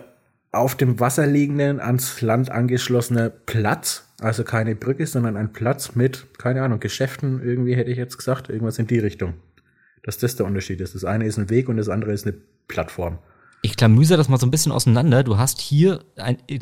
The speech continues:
Speaker 2: also ich würd sagen, so wie du's gemeint hast, hast du richtig geantwortet. Ich sag gleich, was die richtige Antwort ist. Und du hast schon so ein bisschen vorgegriffen auf die Frage Nummer drei. Ich bleib noch mal bei dem Unterschied Seebrücke und Pier beziehungsweise Mole. Ganz einfach, Piere und Molen sind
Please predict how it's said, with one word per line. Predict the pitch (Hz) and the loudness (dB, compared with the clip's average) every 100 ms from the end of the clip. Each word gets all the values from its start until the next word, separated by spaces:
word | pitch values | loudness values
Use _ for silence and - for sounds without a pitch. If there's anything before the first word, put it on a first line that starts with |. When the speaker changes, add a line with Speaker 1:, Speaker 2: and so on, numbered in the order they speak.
| 139 - | -4 0
Speaker 2:
also | 117 | 0
ich | 139 | 0
würd | 139 135 | 0 4
sagen, | 123 127 127 120 | 4 4 2 2
so | 123 143 | 4 4
wie | |
du's | 151 143 | 4 2
gemeint | 123 107 127 156 | 2 2 2 2
hast, | 143 - | 0 0
hast | 120 - | -4 -2
du | |
richtig | 143 139 135 | -2 -2 -2
geantwortet. | 120 85 156 113 120 147 | 0 0 0 2 0 -2
Ich | 107 | -4
sag | 117 120 | -2 0
gleich, | 131 120 | 0 0
was | 113 - | -2 -4
die | |
richtige | 120 - 113 - | -6 -2 -2 -2
Antwort | 113 110 - | 0 -2 0
ist. | 156 - - - | -2 -4 -12 -6
Und | 123 120 | -2 2
du | |
hast | 123 - | 2 2
schon | 139 | 2
so | 123 | 2
ein | |
bisschen | 123 120 | 2 0
vorgegriffen | 113 123 127 113 120 123 | 2 2 2 0 0 0
auf | 113 - | -2 -4
die | 120 | -6
Frage | - 110 117 | 0 2 2
Nummer | 110 110 | 2 0
drei. | 95 98 98 | 0 0 0
Ich | 98 | 0
bleib | 107 110 | -4 0
noch | 117 | 2
mal | 110 110 | 2 2
bei | 107 | 2
dem | 107 | 0
Unterschied | 117 - - 107 - - | -2 -2 -2 -2 -4 -6
Seebrücke | 101 127 127 120 123 | 0 2 2 0 -2
und | 113 107 - | 0 -4 -4
Pier | - 139 151 127 | -10 0 2 2
beziehungsweise | 107 113 107 | 0 0 4
Mole. | 107 123 117 78 - _ - _ _ _ - - - | 4 6 4 0 -6 _ -20 _ _ _ -20 -20 -4
Ganz | - 92 | 0 0
einfach, | 104 113 143 - - - - _ | 0 2 2 0 -10 -20 -20 _
Piere | - 165 175 123 156 | -4 2 4 6 4
und | - 113 110 | 4 0 4
Molen | 113 175 120 127 214 - - - | 4 6 6 6 4 0 -16 -6
sind | 104 113 110 | 2 4 2